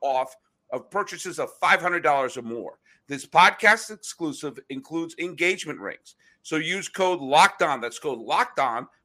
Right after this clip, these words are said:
Plus, every order is insured, ships for free, and arrives in discreet packaging that won't give away what's inside. Shop stress-free and find your forever piece.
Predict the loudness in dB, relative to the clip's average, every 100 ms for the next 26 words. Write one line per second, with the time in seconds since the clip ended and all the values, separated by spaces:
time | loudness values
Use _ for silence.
0 | -4 -2 -2 -2 0 0 -2 0 0 -4
1 | -12 -8 -8 -8 -12 -14 -18 -14 -2 -2
2 | -2 -10 _ _ -14 -6 -2 -4 -6 -18
3 | -18 -8 -8 -4 2 2 0 -14 -16 -10
4 | -8 -6 -8 -8 -14 -6 -4 -2 -4 -6
5 | -8 -16 -4 -2 -2 -4 _ _ _ _
6 | _ -2 0 0 -2 -2 -2 -4 -6 -4
7 | -6 -6 -4 -4 -6 -4 -2 0 -4 -10
8 | -14 -14 -20